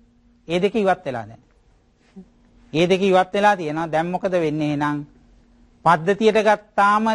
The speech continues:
තිරස් බල මුකුත් නැහැ. තියනවද?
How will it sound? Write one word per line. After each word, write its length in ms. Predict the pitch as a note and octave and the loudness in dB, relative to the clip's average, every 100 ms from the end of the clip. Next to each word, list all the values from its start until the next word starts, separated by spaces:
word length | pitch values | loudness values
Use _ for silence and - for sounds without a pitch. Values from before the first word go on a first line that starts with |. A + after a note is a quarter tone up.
| G#3+ | -2
තිරස් 300 | F#3 F#3+ F#3+ | 0 0 0
බල 200 | F#3+ G3+ | -2 -2
මුකුත් 280 | F#3 E3 E3 B2 | -2 -8 -14 -14
නැහැ. 160 | A#2 _ _ _ _ _ _ _ | -20 _ _ _ _ _ _ _
තියනවද? 400 | E3+ F3+ C3 A2 | -10 -10 -10 -14